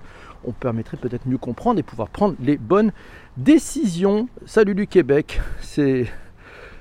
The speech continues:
Lita Dupéry qui nous dit ça. <laughs> Bonjour, comment ça va ? C'est Yves, c'est ça ? <laughs> C'est, si je ne me trompe pas,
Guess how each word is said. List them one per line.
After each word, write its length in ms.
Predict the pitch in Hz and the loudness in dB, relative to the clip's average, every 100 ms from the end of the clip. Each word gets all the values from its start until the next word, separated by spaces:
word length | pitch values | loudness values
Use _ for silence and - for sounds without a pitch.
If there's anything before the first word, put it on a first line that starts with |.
| - - 156 | -20 -12 -6
Lita 260 | 175 185 | 0 0
Dupéry 380 | 143 147 127 117 | 0 -2 -2 -2
qui 120 | - | -2
nous 100 | 113 | -4
dit 100 | 107 | -2
ça. 160 | 95 - - 139 - | 4 4 4 -4 0
<laughs> 280 | 151 - 151 | -2 0 -2
Bonjour, 460 | 131 160 - 123 - - - - | 0 -2 -2 -6 -8 -16 -16 -6
comment 260 | - 185 190 | 0 2 0
ça 180 | - 139 | 0 0
va ? 200 | 110 107 - - - - | 0 -4 -12 -18 -18 -14
C'est 220 | - - | -8 0
Yves, 240 | 233 202 120 | 4 4 2
c'est 140 | - | -4
ça ? 260 | - 135 214 - - | -2 0 0 0 6
<laughs> 240 | 202 - 147 | 6 6 0
C'est, 160 | - | 0
si 180 | 127 - | -6 -2
je 20 | |
ne 60 | 123 | 0
me 60 | 127 | 0
trompe 280 | - 127 | 0 0
pas, 200 | 107 135 | 4 2